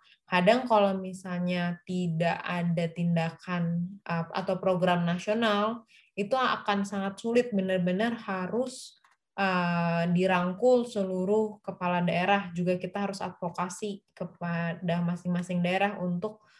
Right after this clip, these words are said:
eh, meningkatkan kesadaran bahwa hal yang kita, eh, apa namanya, isu yang kita sampaikan itu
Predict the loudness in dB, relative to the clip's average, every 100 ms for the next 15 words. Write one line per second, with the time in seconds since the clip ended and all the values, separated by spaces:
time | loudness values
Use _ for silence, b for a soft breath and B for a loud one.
0 | b _ _ _ -2 2 2 4 4 2
1 | 2 2 2 -2 -2 -4 -2 2 4 4
2 | 4 4 4 6 4 2 0 2 2 0
3 | -2 -6 -4 -2 0 0 -4 -10 -16 -10
4 | -4 -2 -2 -2 -4 -2 0 0 0 -4
5 | -6 -2 0 0 -4 -4 -2 -2 -2 0
6 | 0 0 0 -2 -4 -4